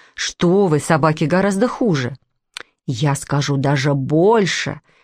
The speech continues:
Бабушка тронула Надину руку. "Собаки — отвратительные животные, такие назойливые, слюнявые". Тимош сидел отдельно, не вмешиваясь в их беседу. Кошки действительно не обращали на него никакого внимания.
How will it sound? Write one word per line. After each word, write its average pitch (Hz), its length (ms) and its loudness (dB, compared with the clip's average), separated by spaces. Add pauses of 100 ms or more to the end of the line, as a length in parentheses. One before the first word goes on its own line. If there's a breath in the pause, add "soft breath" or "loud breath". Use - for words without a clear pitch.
(140)
Бабушка 226 520 0
тронула 185 460 2
Надину 156 400 0
руку. 143 320 -6 (140)
"Собаки — 156 880 -4 (380 loud breath)
отвратительные 170 1300 0
животные, 147 640 -2
такие 214 360 -2
назойливые, 196 920 2
слюнявые". 220 1080 0 (680)
Тимош 359 420 0
сидел 208 340 2
отдельно, 170 600 0 (300 loud breath)
не 247 200 2
вмешиваясь 156 720 0
в 139 80 0
их 135 140 2
беседу. 123 580 -4 (720)
Кошки 277 460 -2
действительно 180 840 0
не 151 140 2
обращали 147 800 0
на 139 140 0
него 135 280 0
никакого 151 760 0
внимания. 139 680 0